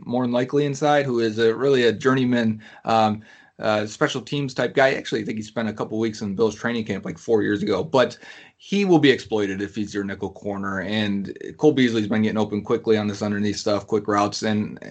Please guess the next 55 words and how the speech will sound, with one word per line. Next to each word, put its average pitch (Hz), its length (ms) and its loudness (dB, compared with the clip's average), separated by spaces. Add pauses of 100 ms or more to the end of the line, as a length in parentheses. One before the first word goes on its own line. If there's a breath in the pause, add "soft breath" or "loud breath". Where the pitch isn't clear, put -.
(140)
when 123 160 0
I 127 60 4
look 123 180 2
at 117 160 4
it, 110 40 4
I, 117 300 2
I - 20 -4
think 117 220 -4
he, 123 380 -6 (100)
if 113 160 0
I'm 135 160 4
playing 131 240 0
fantasy 127 340 0
and 113 80 -4
I 113 60 0
had 110 100 -2
Cole 110 140 0
Beasley, 107 280 -2
he's 104 120 -2
looking 107 220 -4
at, 101 100 -2
like, 92 140 -6
an 92 80 -6
eight 113 240 -4
catch - 280 -6
day 113 200 6
because 104 400 -2 (200 loud breath)
I 151 100 2
just 147 140 -4
don't 143 180 2
think 135 180 2
the 123 160 -2
Bengals 120 420 -2
nickel 120 320 -2
corner 123 320 -2
right 104 260 -2
now 104 280 -2
situation 107 560 -2
is 98 100 -6
very 101 300 2
good. 113 400 4 (220 loud breath)
Normally 165 320 4
it 160 40 8
would 135 140 4
be 135 100 4
Darqueze 131 460 2
Dennard, 113 420 0
but - 100 -16
they 110 100 -2
put 120 180 -6
him 117 100 -4
on 110 120 -2
the 107 60 -4
pup 120 300 -4
list, 107 380 -4